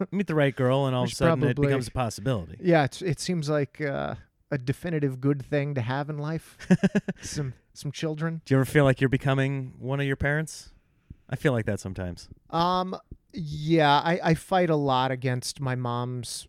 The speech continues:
Speaker 1: psychosis.
Speaker 2: Okay.
Speaker 1: I mean, she definitely had the biggest influence on me and definitely gave me a, uh, s-, some poisonous thinking.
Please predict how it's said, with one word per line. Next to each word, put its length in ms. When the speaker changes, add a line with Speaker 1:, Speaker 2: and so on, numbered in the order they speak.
Speaker 1:
psychosis. 960
Speaker 2:
Okay. 340
Speaker 1:
I 60
mean, 140
she 180
definitely 360
had 120
the 60
biggest 400
influence 560
on 200
me 340
and 180
definitely 840
gave 300
me 220
a, 260
uh, 380
s-, 140
some 180
poisonous 640
thinking. 420